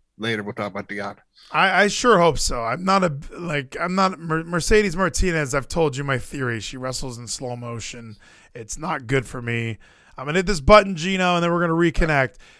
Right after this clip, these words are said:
Speaker 2: But yeah, I, I, for, for those listening, yeah, I, I've watched several Mercedes Martinez matches, and she wrestles in slow motion. It's not good. And I've never understood, like, I, like, I've understood the hype, you know, she, she doesn't look like every other traditional female wrestler, so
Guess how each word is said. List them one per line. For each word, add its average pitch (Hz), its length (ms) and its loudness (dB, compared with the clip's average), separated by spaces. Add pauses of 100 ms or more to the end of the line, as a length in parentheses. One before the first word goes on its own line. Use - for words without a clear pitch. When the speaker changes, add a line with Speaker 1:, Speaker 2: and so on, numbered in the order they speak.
(120)
Speaker 2:
But 160 300 -4
yeah, 175 420 2
I, 202 160 -2
I, 196 40 -8
for, - 420 -6
for 185 160 -4
those 196 240 2
listening, 147 460 -2
yeah, 131 140 -2
I, 135 300 -6
I've 151 200 -4
watched 185 300 -2
several 180 380 2
Mercedes 151 460 0
Martinez 127 580 -4
matches, 110 520 -10 (360)
and 151 140 -6
she - 140 -2
wrestles 202 380 0
in 214 100 -8
slow 214 240 0
motion. 196 500 0
It's 98 180 -14
not 202 240 -2
good. 120 520 -10 (420)
And 120 220 -10
I've 127 140 -2
never 175 340 2
understood, 170 580 -2
like, 165 200 -6
I, - 80 -4
like, 247 180 0
I've 311 160 4
understood 262 420 -4
the 165 100 -4
hype, 180 460 2
you 160 120 -10
know, 147 240 -4
she, 147 260 -8
she 139 220 -10
doesn't 175 360 -4
look 175 200 -8
like 151 220 -6
every 143 360 -6
other 131 220 -6
traditional 120 500 -10
female 110 400 -10
wrestler, 95 460 -8
so 101 340 -8